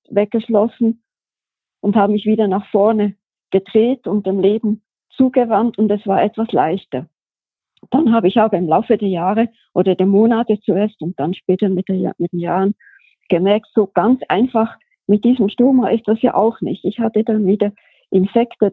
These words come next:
drin und, und das hat die, die Versorgung nicht vertragen, musste wechseln und es immer wieder mal aufgeplatzt und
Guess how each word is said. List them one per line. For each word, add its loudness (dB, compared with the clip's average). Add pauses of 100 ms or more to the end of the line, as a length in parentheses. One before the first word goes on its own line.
drin 2
und, -4
und -4 (280)
das -10 (160)
hat 0
die, 0
die -8
Versorgung 2
nicht -2
vertragen, -2
musste -4 (380)
wechseln 0
und -4 (280)
es -2
immer 2
wieder 2
mal 0
aufgeplatzt -2
und 0